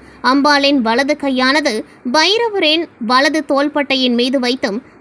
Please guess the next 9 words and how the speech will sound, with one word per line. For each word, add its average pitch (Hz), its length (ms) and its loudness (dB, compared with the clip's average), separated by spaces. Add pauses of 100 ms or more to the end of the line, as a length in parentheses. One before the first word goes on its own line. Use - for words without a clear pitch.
(120)
பைரவரை 349 580 0 (460)
ஆலிகனம் 349 640 2
செய்வது 269 360 0 (360)
இத்திருத்தலத்தின் 359 840 -2
சிறப்பு. 220 300 -6 (400)
சொர்ணாகர்ஷண 320 920 2
பைரவர் 254 420 0 (320)
சுயம்புவாக 349 760 0
தோன்றியவர். 240 500 -2